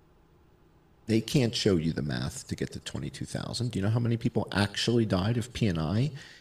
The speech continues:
in the year that they claim twenty-two thousand died? How many actually died of P N I? Two hundred and seventy-five thousand people. They can't show you the math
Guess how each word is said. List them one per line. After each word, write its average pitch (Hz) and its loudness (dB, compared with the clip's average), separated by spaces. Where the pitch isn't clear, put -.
in 104 2
the 92 2
year 90 6
that 101 4
they 80 6
claim 87 0
twenty-two 101 0
thousand 85 0
died? 98 0
How 123 2
many 165 4
actually 147 2
died 175 2
of - -10
P 160 2
N - 0
I? - -2
Two 180 6
hundred 120 6
and 117 4
seventy-five 95 4
thousand 85 0
people. - -2
They 104 4
can't - 2
show 202 6
you 95 6
the 101 6
math 101 2